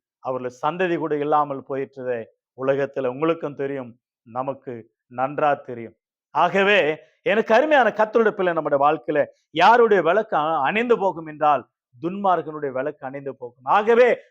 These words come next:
பக்தன் ஜெபிக்கிறார், "ஆண்டவரே, துன்மார்க்கனுடைய விளக்கை அணைத்து போடாதபடிக்கு தேவரீர் என் விளக்கை ஏற்றுவீராக." நம்முடைய வாழ்க்கை, நம்முடைய வாழ்க்கை,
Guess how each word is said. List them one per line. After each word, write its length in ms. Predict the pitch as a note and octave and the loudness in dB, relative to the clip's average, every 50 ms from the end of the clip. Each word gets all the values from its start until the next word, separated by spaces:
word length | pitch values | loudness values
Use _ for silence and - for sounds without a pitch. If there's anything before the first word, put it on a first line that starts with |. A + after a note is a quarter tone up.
| _ | _
பக்தன் 380 | _ F3+ G#3 G3 - C4+ A#3+ G#3+ | _ -2 -2 0 0 0 0 2
ஜெபிக்கிறார், 640 | D#3+ F#3+ G#3+ A3 C4+ C4 C4 B3 A#3 A3+ E3+ E3 - | 2 0 2 2 0 0 2 4 4 4 4 2 2
"ஆண்டவரே, 560 | D3+ F3 A3+ B3+ C4 B3 B3+ C4 C4+ B3+ G#3 - - _ _ _ - E3+ | 2 2 2 2 4 6 6 8 8 6 4 2 -4 _ _ _ -2 0
துன்மார்க்கனுடைய 920 | B3 C4+ D4+ D4 C#4+ C4+ C4+ B3+ B3 C4+ B3+ B3+ B3+ B3 A#3+ A3+ A3+ A3 | 0 2 4 6 6 8 8 8 6 6 6 6 4 4 6 6 6 4
விளக்கை 540 | F3+ G3 A#3+ C#4+ C#4 C#4 - C4+ A#3+ G3+ D3 - _ _ _ _ | 4 4 4 4 2 2 2 2 2 2 2 -2 _ _ _ _
அணைத்து 460 | - F3 A3+ C#4 D#4 D#4 - D#4+ C#4+ | 0 0 2 2 0 0 0 -2 0
போடாதபடிக்கு 840 | G3 B3 C4 B3+ B3+ A#3+ A#3+ A#3+ G#3+ A#3 A3+ A3+ A3+ A#3 A3+ G3+ D#3 - - _ _ _ | 4 4 4 6 6 6 4 4 2 2 0 -2 0 2 0 0 0 -2 -6 _ _ _
தேவரீர் 840 | F3 G#3+ B3 C4+ C4 C4+ C4+ C#4+ D4+ D#4 D#4+ D4+ C#4 A#3+ G3 E3+ - - _ _ _ _ | 4 6 6 6 6 6 4 4 4 4 4 4 4 4 2 0 -4 -10 _ _ _ _
என் 240 | _ C3 C3 B2 A#2+ | _ -10 -10 -10 -6
விளக்கை 480 | A#2 B2+ D3 F3+ G#3 G3+ G3+ - F3+ | -4 -2 0 0 0 -2 -2 -6 -6
ஏற்றுவீராக." 880 | D#3+ E3 E3 _ _ F3 D3+ D3+ D3 C#3 C3 B2 A#2 - B2+ A#2 A2 G#2+ A2 B2 _ _ _ _ _ | -6 -6 -8 _ _ -12 -8 -6 -4 -2 -4 -4 -6 -8 -10 -10 -10 -10 _ _ _ _ _ _ _
நம்முடைய 340 | _ C3+ C3+ C3+ B2+ B2+ A2+ | _ -10 -8 -4 -4 -4 -4
வாழ்க்கை, 480 | A#2 C3+ D3 D#3+ D3+ - - C3 A2 - _ _ _ _ _ _ _ _ _ _ _ _ _ | -2 -2 -2 -2 -4 -8 -12 -14 -14 -14 _ _ _ _ _ _ _ _ _ _ _ _ _
நம்முடைய 380 | - D3+ D#3+ E3 E3 D#3+ D3 | -8 -4 -2 0 2 2 2
வாழ்க்கை, 520 | C#3 D3+ E3 G3 F3+ - - C#3+ A2+ - | 2 2 0 0 -2 -8 -12 -12 -12 -12